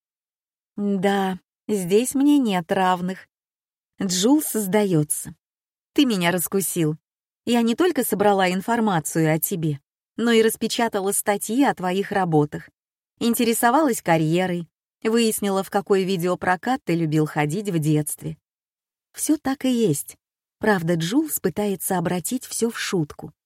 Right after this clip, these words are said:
Она берёт со столешницы грязное кухонное полотенце и вытирает руки. А теперь к этому списку добавились неоспоримые доказательства,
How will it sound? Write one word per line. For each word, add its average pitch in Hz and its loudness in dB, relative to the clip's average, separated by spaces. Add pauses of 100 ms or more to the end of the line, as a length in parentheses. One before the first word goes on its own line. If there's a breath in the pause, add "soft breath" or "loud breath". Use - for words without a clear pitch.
(460)
Она 381 -2
берёт 226 2
со 196 -4
столешницы 175 -4
грязное 147 2
кухонное 143 -2
полотенце 220 -6
и 277 -2
вытирает 175 -4
руки. 143 -6 (1000)
А 247 0
теперь 302 0
к - -4
этому 180 0
списку - 0
добавились 226 0
неоспоримые 220 2
доказательства, 156 0